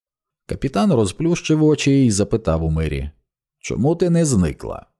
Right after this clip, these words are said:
Вона відповіла: «О, не звертай на мене уваги, я лише та жінка, з якою ти жив цілих десять років». У цю мить Ліра,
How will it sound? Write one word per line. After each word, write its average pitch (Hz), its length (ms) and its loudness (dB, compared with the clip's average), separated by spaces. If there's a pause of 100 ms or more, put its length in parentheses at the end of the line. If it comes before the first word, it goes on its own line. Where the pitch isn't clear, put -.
(340)
Вона 82 340 0
відповіла: 78 640 -6 (520)
«О, 151 300 4
не 113 140 4
звертай 113 520 2
на 110 100 4
мене 107 280 4
уваги, 101 540 2 (100)
я 120 200 2
лише 117 300 2
та 101 200 2
жінка, 120 420 2
з 87 80 -2
якою 113 380 2
ти 107 160 2
жив 135 280 0
цілих 120 420 2
десять 110 440 0
років». - 380 -10 (1200)
У 87 80 -4
цю 85 200 0
мить 127 440 0
Ліра, 120 560 0